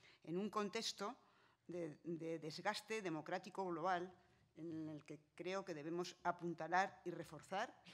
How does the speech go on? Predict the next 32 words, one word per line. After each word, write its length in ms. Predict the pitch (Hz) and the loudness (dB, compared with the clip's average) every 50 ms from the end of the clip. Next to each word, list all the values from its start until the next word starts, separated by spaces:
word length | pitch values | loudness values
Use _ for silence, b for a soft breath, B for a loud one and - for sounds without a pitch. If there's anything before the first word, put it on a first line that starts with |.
| - - | -12 -4
nuestro 280 | - 165 180 175 - 160 | -2 0 0 0 -2 -6
Estado 340 | 156 - - 196 202 208 190 | -6 -2 2 4 4 6 6
de 60 | 180 | 4
Derecho 320 | 180 180 180 185 180 - | 4 4 2 0 -2 -4
y 40 | 190 | -6
su 100 | 160 170 | -6 -6
conexión 420 | - 160 160 156 151 - 175 175 160 | -4 -2 -2 -2 -2 0 0 0 0
con 120 | 190 170 | 0 0
la 80 | 151 151 | 0 -2
protección 440 | 151 147 147 135 - - 160 160 | -2 -4 -10 -10 -8 -6 -6 -4
de 60 | 170 170 | -4 -4
los 120 | 165 151 | -6 -8
derechos 300 | 156 147 147 - 156 151 | -10 -12 -12 -12 -10 -8
humanos, 260 | 156 151 160 175 180 | -6 -6 -4 -4 -6
como 160 | 180 151 139 | -6 -8 -10
ya 180 | 143 151 151 156 156 | -6 -6 -4 -4 -4
han 120 | 151 151 151 - | -6 -8 -8 -8
empezado 400 | 165 151 - - - 156 151 143 | -10 -10 -10 -8 -8 -8 -8 -8
a 40 | 147 | -10
hacer 200 | 147 - 165 147 | -10 -10 -10 -10
aquí 280 | 147 147 - 156 156 156 b b b b b b b b | -10 -12 -12 -12 -14 -14 b b b b b b b b
mis, 320 | 147 151 147 - - - | -4 -4 -4 -4 -4 -6
eh, 120 | 151 143 - | -8 -8 -6
compañeros 560 | - 156 151 156 156 165 175 175 165 156 - | -6 -4 -2 -2 0 2 2 0 0 -2 -4
de 100 | 160 165 | -4 -4
mesa. 320 | 135 143 - - - - - _ _ b b b b b b b b b b | -2 -2 -4 -4 -6 -8 -12 _ _ b b b b b b b b b b
Pues 200 | - 180 - 233 | -2 0 0 0
estos 260 | 226 - - 254 - | 0 0 0 0 0
son 180 | - 233 214 190 | 2 2 4 6
el 100 | 175 170 | 6 6
armazón 560 | 165 165 170 165 156 - - 190 190 190 - - | 6 4 2 -2 -2 -2 -2 -2 -2 -2 -4 -6
ético 540 | 196 175 - 190 180 - - 185 185 208 | -6 -6 -8 -10 -12 -8 -6 -6 -6 -6